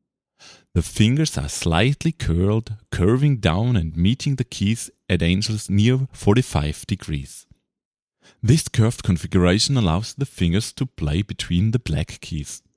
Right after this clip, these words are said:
The tip of the thumb and the other fingertips should form an approximate semicircle on the flat surface. This is a good starting hand position for playing the piano. You can then modify it to suit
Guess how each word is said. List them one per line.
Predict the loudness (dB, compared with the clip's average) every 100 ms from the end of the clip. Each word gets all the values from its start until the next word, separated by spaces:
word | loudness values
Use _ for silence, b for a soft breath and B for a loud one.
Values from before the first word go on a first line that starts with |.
| _ _ _ _ _ _ _ _ _
The | -2
tip | 2 0 0
of | -8 -8 -10
the |
thumb | -6 -2 0 0
and | -2 -2
the | 0
other | 0 0
fingertips | 2 2 2 -2 -2 -12 B B
should | 0 0
form | 0 2 4 4
an | 4
approximate | 2 -2 -2 -2 -2 0 0 0
semicircle | -2 0 0 0 -2 0 0 0
on | -2
the |
flat | -2 -2 -2 -4
surface. | -12 -4 -4 -4 -8 -10 -14 -20 _ _ _ _ _ _ _ _ _
This | 2 2 0
is | -4
a | -4
good | -4 -6
starting | -2 0 2 0
hand | 2 2 2
position | -2 -4 -4 -4
for | -4
playing | -2 0 0 0
the |
piano. | -2 0 0 2 0 -4 _ _ _ _ _ _
You | 0
can | 4 6 6
then | 4 4 4
modify | 4 2 0 0 2
it | 0 -2 -6
to | -6
suit | -4 -4 -4 -6